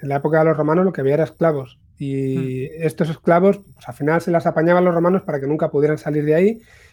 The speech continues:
Speaker 1: pero es que además tenían hijos y los hijos vivían siempre en la mina, nunca eran capaces de salir de ahí,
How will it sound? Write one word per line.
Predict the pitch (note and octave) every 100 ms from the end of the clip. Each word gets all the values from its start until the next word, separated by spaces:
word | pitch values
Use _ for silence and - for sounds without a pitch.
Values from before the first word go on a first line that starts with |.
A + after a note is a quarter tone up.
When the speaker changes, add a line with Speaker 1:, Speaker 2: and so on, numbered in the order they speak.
| _
Speaker 1:
pero | D3+
es | C#3
que |
además | F3 F3+ F#3
tenían | - C#3 F3 G3+
hijos | G#3 G#3+ A3 -
y | D3+
los | C3+ F3
hijos | - F#3
vivían | E3+ E3 F3+ F3
siempre | F3+ F3+ D#3
en | D3
la | D3
mina, | E3+ G3 G3
nunca | E3+ E3 D#3+
eran | D#3+
capaces | D3+ D#3+ E3 C#3+
de | D3+ D3
salir | D3 D3+ D#3
de | D#3
ahí, | F3 G#3+